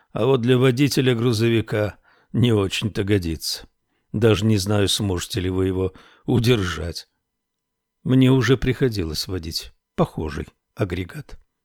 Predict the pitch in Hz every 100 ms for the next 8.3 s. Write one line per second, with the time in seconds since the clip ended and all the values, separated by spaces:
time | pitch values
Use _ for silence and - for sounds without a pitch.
0 | _ - 120 - 117 - 95 92 98 95
1 | 98 - 101 98 95 - _ _ _ _
2 | _ _ _ _ _ - - - 135 131
3 | 170 147 151 139 139 123 113 104 123 113
4 | 87 82 - - 107 104 117 117 - 123
5 | 101 80 78 - _ - 117 110 92 -
6 | - 71 - - _ _ _ _ _ _
7 | _ - 196 127 127 - - - 98 85
8 | - - 170